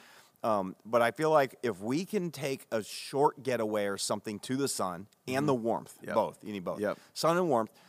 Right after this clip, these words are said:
Speaker 1: if you can do that, even if it's three days, four days, go visit our friends down to Saint Pete, go do whatever.
Speaker 2: Mm-hmm.
Speaker 1: There's something about it that does kinda revitalize
Speaker 2: Yep.
Speaker 1: and, and, uh, re-energize, mm,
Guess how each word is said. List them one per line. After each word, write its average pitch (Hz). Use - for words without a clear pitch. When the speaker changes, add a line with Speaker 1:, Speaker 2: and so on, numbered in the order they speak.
Speaker 1:
if 117
you 185
can 135
do 120
that, 98
even 117
if 131
it's 101
three 113
days, 98
four 104
days, 90
go 107
visit 104
our 101
friends 98
down 95
to 92
Saint -
Pete, 101
go 110
do 107
whatever. 101
Speaker 2:
Mm-hmm. 107
Speaker 1:
There's 135
something 202
about 127
it 110
that 107
does 113
kinda 117
revitalize 98
Speaker 2:
Yep. 107
Speaker 1:
and, 107
and, 113
uh, 117
re-energize, 110
mm, 107